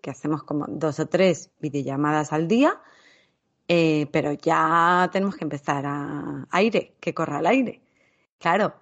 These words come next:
¿por qué? Porque él ha cogido a alguien con bastante experiencia,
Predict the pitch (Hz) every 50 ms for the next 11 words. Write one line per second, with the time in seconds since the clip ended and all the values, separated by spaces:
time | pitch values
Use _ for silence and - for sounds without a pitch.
0 | _ _ - 165 156 139 - 180 190 170 - - 147 - 165 160 - - 180 180
1 | 165 160 156 - 170 - - 185 165 175 175 180 196 190 165 147 139 - - 160
2 | 156 143 143 _ _ - 143 - _ 151 147 139 - 151 143 _ 185 170 180 202
3 | 220 233 240 233 - 240 269 349